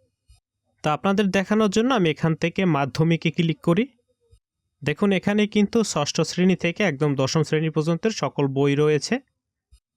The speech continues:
তারপর এখানে দেখুন প্রাথমিকে প্রবেশ করে দেখিয়ে দিচ্ছি। এই যে দেখুন প্রথম শ্রেণী থেকে পঞ্চম শ্রেণীর বই রয়েছে,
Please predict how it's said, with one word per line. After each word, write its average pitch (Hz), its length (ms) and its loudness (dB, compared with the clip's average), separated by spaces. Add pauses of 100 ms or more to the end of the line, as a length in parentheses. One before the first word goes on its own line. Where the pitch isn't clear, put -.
(720)
তারপর 143 300 -2 (120)
এখানে 175 360 -2
দেখুন 175 420 2
প্রাথমিকে 160 560 0
প্রবেশ 156 320 0
করে 156 160 0
দেখিয়ে 151 360 0
দিচ্ছি। 165 460 0 (300)
এই 139 140 0
যে 147 120 2
দেখুন 156 300 0
প্রথম 156 360 0
শ্রেণী 160 300 0
থেকে 151 260 -2
পঞ্চম 147 440 0
শ্রেণীর 151 320 0
বই 151 220 2
রয়েছে, 151 460 0